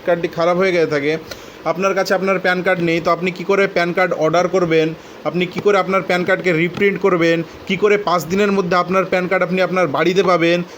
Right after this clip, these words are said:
তা নিয়ে এই ভিডিও। ভিডিওটি শুরু করার আগে অবশ্যই আমার এই চ্যানেলটিকে সাবস্ক্রাইব করবেন ও একটি লাইক কমেন্ট দিয়ে শেয়ার করবেন। তো চলুন ভিডিওটি শুরু করা যাক। প্রথমে আপনারা আপনাদের মোবাইল বা কম্পিউটার ল্যাপটপের Google Chrome-এ চলে আসবেন।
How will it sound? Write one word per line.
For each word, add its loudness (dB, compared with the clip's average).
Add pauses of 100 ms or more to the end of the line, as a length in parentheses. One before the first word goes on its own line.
(140)
তা 0
নিয়ে 2
এই 2
ভিডিও। 0 (480)
ভিডিওটি 2
শুরু 0
করার 2
আগে 4
অবশ্যই 0
আমার 2
এই 2
চ্যানেলটিকে 0
সাবস্ক্রাইব 0
করবেন 2 (220)
ও 4
একটি 2
লাইক 2
কমেন্ট 2
দিয়ে 4
শেয়ার 0
করবেন। -2 (240)
তো -2
চলুন 0 (120)
ভিডিওটি 0
শুরু -4
করা 0 (100)
যাক। -2 (520)
প্রথমে 4
আপনারা 2
আপনাদের 0
মোবাইল 2
বা 2
কম্পিউটার 0
ল্যাপটপের 2
Google 2
Chrome-এ 2
চলে 0
আসবেন। -2